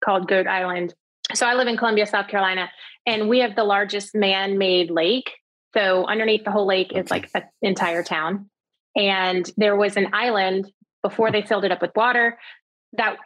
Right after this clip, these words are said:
Speaker 1: had a bunch of goats on it. And it was called Goat Island.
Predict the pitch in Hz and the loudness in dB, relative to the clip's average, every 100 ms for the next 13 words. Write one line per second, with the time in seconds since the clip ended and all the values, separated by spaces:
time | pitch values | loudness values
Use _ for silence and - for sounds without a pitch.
0 | - - 214 190 - 196 185 190 180 - | -6 -2 0 -2 -2 -2 -2 0 0 -2
1 | - - - _ _ 220 185 185 208 180 | -6 -6 -10 _ _ -4 -4 -2 0 0
2 | 185 180 - 165 151 190 | 0 0 0 -4 -4 -8